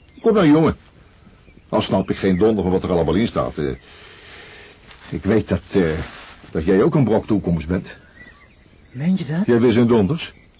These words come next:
Speaker 1: We zijn trots op je. Jij wordt iets.
Speaker 2: Ja, dat kan ik eerder van jou zeggen.
Speaker 1: Ja,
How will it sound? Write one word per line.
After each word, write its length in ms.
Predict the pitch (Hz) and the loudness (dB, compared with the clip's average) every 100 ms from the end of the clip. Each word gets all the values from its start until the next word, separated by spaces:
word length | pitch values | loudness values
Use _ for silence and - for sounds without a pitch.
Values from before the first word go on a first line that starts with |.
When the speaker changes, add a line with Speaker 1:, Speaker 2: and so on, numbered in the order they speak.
| - _ _ _ | -20 _ _ _
Speaker 1:
We 80 | 101 | -4
zijn 120 | 107 | -2
trots 280 | 107 165 - | 0 0 2
op 140 | 110 | 0
je. 180 | - 185 - _ _ _ _ - - | 0 -2 -4 _ _ _ _ -20 -8
Jij 160 | 110 104 | -4 -2
wordt 240 | 131 - | -2 -2
iets. 280 | 104 - - | -4 -6 -12
Speaker 2:
Ja, 200 | 104 113 | -10 -6
dat 120 | 123 | -6
kan 160 | 123 147 | -4 -2
ik 80 | 147 | 0
eerder 240 | 160 160 | 0 0
van 140 | 160 | 2
jou 240 | 190 202 233 | 2 4 2
zeggen. 320 | 240 226 175 | 2 2 0
Speaker 1:
Ja, 160 | 104 | -2